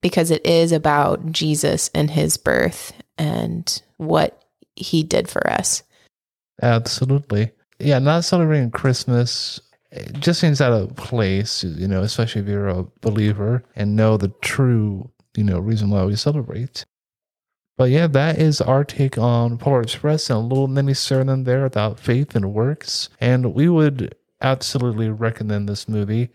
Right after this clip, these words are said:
Speaker 2: Um, it has those very overt religious tones, and it's just a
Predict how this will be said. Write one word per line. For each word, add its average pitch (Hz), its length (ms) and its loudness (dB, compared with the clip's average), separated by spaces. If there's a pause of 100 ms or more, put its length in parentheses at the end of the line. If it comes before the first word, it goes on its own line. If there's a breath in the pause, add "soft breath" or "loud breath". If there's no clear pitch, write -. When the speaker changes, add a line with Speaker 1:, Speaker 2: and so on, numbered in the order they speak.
(140)
Speaker 2:
Um, 110 420 0 (280)
it 135 100 2
has 131 360 2
those 117 480 2 (320)
very 135 1040 2 (100)
overt 107 720 0
religious 101 720 -2
tones, 107 840 -2 (480)
and 113 580 2
it's 117 280 0
just 123 360 0
a 113 460 -2